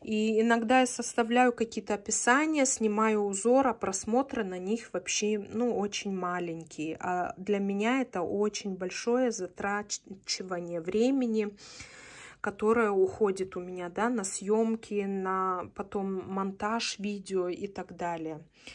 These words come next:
Поэтому, друзья, я буду делать описание, но если я увижу, что действительно, э, запрос будет.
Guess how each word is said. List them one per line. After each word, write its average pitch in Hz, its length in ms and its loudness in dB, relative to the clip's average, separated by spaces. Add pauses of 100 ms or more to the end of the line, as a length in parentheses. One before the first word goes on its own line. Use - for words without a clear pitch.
(480)
Поэтому, 208 460 -2
друзья, 208 400 2
я 269 180 4
буду 196 460 -2
делать 277 520 2
описание, 180 840 -4
но 214 360 -2
если 220 480 0
я 196 200 0
увижу, 220 420 0
что - 280 -2
действительно, 220 840 -2
э, 190 180 0
запрос 190 540 4
будет. 170 640 -4